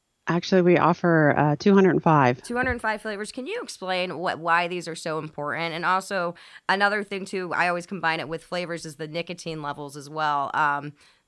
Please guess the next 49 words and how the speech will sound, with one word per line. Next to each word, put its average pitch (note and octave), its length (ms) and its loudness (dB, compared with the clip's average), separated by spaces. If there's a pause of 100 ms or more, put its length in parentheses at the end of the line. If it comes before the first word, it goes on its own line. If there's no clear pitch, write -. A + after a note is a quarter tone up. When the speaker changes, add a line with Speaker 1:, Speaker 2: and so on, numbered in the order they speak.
Speaker 2:
because F3+ 220 -6
I F3+ 80 0
know F3+ 160 -2
that E3 220 -6
you, F3 200 -6
you E3+ 180 -8
offer F3 260 -2
flavor F3 420 -4
and E3 100 -6
different D#3+ 360 -8
multiple D#3+ 320 -6
nicotine E3+ 580 -8
levels C#3+ 340 -10
too. F3 200 -10
Can E3+ 160 -10
you F3+ 80 -10
tell F3+ 280 -2
Speaker 1:
Yeah. D#3+ 60 -4
Speaker 2:
listeners D#3+ 480 0
why D3 220 0
these D3+ 200 -10
are D#3+ 60 -8
so D3+ 220 -8
important? D3 680 -8 (1300)
Speaker 1:
Well, A#3 440 6
uh, A3 160 2
one A#3 200 0
thing A#3 180 2
that F3 100 2
Higgy F#3+ 220 -2
Cigs E3 260 -4
does D#3 240 4
that's D3+ 180 0
a D3 60 0
little E3 220 4
bit C#3+ 220 2
different C#3+ 400 0
than C#3 200 4
other C#3+ 180 2
people - 380 0
is - 160 2
that C#3+ 200 4
we F3+ 180 8
truly E3+ 520 6
allow D3 320 4
you D3 180 2
guys C#3 380 2
to D3+ 140 0
dev-, C#3 320 -2